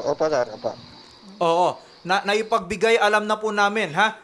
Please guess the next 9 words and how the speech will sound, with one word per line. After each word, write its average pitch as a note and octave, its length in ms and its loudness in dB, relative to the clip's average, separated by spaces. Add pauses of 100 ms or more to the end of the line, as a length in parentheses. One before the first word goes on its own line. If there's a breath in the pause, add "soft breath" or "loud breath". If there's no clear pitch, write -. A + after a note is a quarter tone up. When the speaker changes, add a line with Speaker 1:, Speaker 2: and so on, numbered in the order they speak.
(160)
Speaker 2:
Sa F#3+ 220 0
Social G#3 420 0
Welfare G3+ 440 0
Office, F#3 460 2
dyan F#3 180 0
sa F#3 100 -4
may F3+ 160 0
Quezon F#3 380 -2
City, F3 540 -6